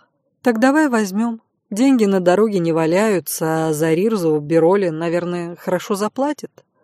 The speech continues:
«Вонять начнёт», — с сожалением отозвался Лин и широко зевнул. «У твари тело быстро тухнет, так что брать надо или зубы, или когти и чешую.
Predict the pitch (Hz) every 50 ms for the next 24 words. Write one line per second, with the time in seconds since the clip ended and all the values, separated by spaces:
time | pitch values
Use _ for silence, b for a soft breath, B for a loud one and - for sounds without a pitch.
0 | _ _ _ _ - - 269 294 294 294 285 285 294 294 285 277 - _ - 165
1 | 160 147 - - - 156 156 160 147 147 _ - - b b b b b b _
2 | _ - - - - 180 160 147 185 180 180 180 175 170 170 170 165 170 170 -
3 | 175 175 160 170 170 170 170 165 - - 180 170 202 226 208 175 156 - - 170
4 | 156 165 151 - 170 160 151 170 165 165 160 151 147 139 - _ b b b b
5 | b b b b b b b - 311 - - - 311 302 311 311 311 302 269 -
6 | 294 - - - - 302 - - - - - 247 233 - 202 - - - 226 233
7 | 226 - - 247 262 247 - - - - 180 170 - - - B B B B B
8 | B B 240 254 - 208 226 - - - - 233 - - - - - 214 - 226
9 | 202 214 - 233 226 - - 202 208 208 202 196 196 190 190 196 196 196 196 190
10 | 185 202 277 349 - 269 220 190 185 185 180 175 165 156 135 - - 269 247 214
11 | 185 165 - - - 147 202 - - - - 185 180 175 - - 208 190 - -
12 | - 190 185 175 180 214 - - -